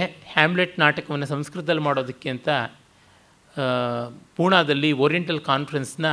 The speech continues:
ಗೋಲ್ಡನ್ ಜೂಬ್ಲಿ ಆ ಸಂದರ್ಭದಲ್ಲಿ ನಾವು ಹೋಗಿದ್ವಿ. ಗೋಲ್ಡನ್ ಜೂಬ್ಲಿ ಅಲ್ಲ, ಡೈಮಂಡ್ ಜೂಬ್ಲಿ ಸಂದರ್ಭದಲ್ಲಿ ನಾವು ಹೋಗಿದ್ವಿ. ಅಲ್ಲಿ ಹ್ಯಾಮ್ಲೆಟ್‌ನಲ್ಲಿ play within play ಬರುತ್ತೆ,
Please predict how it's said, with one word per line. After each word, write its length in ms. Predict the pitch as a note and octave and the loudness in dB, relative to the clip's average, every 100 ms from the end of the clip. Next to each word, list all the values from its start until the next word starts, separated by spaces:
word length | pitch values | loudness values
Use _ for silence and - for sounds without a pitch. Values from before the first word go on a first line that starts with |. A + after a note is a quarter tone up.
| A#2+ - - _ _ _ _ _ - | -2 -4 -10 _ _ _ _ _ -2
ಗೋಲ್ಡನ್ 380 | C#3 F#3 F#3+ D#3+ | 4 4 4 0
ಜೂಬ್ಲಿ 380 | D#3+ C3+ C3+ - - _ _ | -2 -2 -6 -10 -20 _ _
ಆ 200 | E3 E3 | 8 10
ಸಂದರ್ಭದಲ್ಲಿ 680 | E3 D#3+ D3+ E3+ C#3 D#3 F#3+ | 8 2 2 0 2 0 2
ನಾವು 240 | E3 C#3+ | 0 0
ಹೋಗಿದ್ವಿ. 280 | B2 C3 B2+ | 0 -4 -2
ಗೋಲ್ಡನ್ 260 | C3 F3 F3 | -2 0 -2
ಜೂಬ್ಲಿ 200 | D3 C3+ | -4 -2
ಅಲ್ಲ, 120 | A#2+ | 4
ಡೈಮಂಡ್ 360 | C3 E3 F#3 D3 | 6 6 4 -2
ಜೂಬ್ಲಿ 240 | D3 C3+ | -4 -4
ಸಂದರ್ಭದಲ್ಲಿ 540 | C3+ B2 A#2+ G#2 G3+ | -6 -4 -4 -4 -4
ನಾವು 140 | - D#3 | -4 -4
ಹೋಗಿದ್ವಿ. 520 | C#3 D3 B2 A2+ - - _ _ _ _ _ _ _ - | -4 -2 -4 -8 -14 -18 _ _ _ _ _ _ _ 2
ಅಲ್ಲಿ 360 | A3 A3+ G3+ F3+ | 4 6 6 4
ಹ್ಯಾಮ್ಲೆಟ್‌ನಲ್ಲಿ 800 | - - - G#3 B3 B3 A3+ A#3+ | -2 0 6 8 8 6 2 2
play 260 | G#3 G#3 | 6 8
within 340 | G3+ G#3 E3 - | 8 2 -2 4
play 200 | E3 C#3 | 6 6
ಬರುತ್ತೆ, 440 | C3 - - - | 2 0 -10 -14